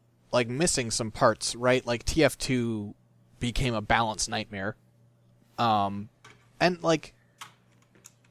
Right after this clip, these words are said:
because of a lack of, like, like, Dota has more moving parts than T F two, right? Um,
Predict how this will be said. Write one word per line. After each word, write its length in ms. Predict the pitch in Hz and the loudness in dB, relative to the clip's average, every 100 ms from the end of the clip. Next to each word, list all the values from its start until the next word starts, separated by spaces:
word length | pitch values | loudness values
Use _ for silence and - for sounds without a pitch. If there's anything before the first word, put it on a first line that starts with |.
| - | 2
because 440 | 147 156 220 220 165 | 2 6 8 8 8
of 280 | 135 113 - - - - - _ - _ _ - | 4 2 -12 -20 -20 -20 -20 _ -20 _ _ 2
a 80 | |
lack 320 | 127 131 131 127 | 6 8 6 4
of, 160 | 110 | 0
like, 220 | 110 113 | -2 -2
like, 240 | 156 147 - - - _ - - | 2 0 0 -20 -20 _ 0 6
Dota 220 | 226 156 | 8 6
has 240 | 147 127 | 2 0
more 180 | 127 120 | 0 0
moving 320 | 110 117 107 | 0 -2 -4
parts 280 | - 110 - | -2 -2 -2
than 140 | 113 | -6
T 200 | 95 - | -4 -2
F 120 | 101 - | -4 -4
two, 280 | - 80 - _ | -4 -6 -10 _
right? 320 | - 127 120 - - _ _ _ - _ _ _ - 135 | 2 4 4 -2 -20 _ _ _ -20 _ _ _ -2 4
Um, 420 | 127 120 113 | 6 6 4